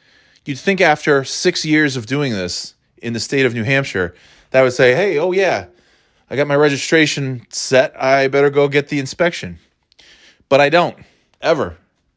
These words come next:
Well, not this year anyways, because I hav-, haven't driven my car. It's just been sitting there.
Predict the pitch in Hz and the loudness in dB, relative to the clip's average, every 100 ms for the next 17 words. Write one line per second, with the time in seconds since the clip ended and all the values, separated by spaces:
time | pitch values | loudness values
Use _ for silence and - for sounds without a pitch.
0 | _ 156 156 139 - - 131 143 139 113 | _ 2 2 0 -10 -4 -2 -2 -6 -4
1 | 95 85 85 101 101 87 104 95 98 104 | -4 -6 -8 -8 -10 -10 -8 -8 -8 -4
2 | 104 104 92 87 92 87 - 90 123 107 | -4 -4 -12 -16 -14 -16 -16 -10 -8 -2
3 | 131 170 123 87 87 82 82 - 127 139 | 0 0 -4 -4 -6 -4 -6 -6 -8 -10
4 | 131 160 180 120 82 | -6 -4 -2 -4 -8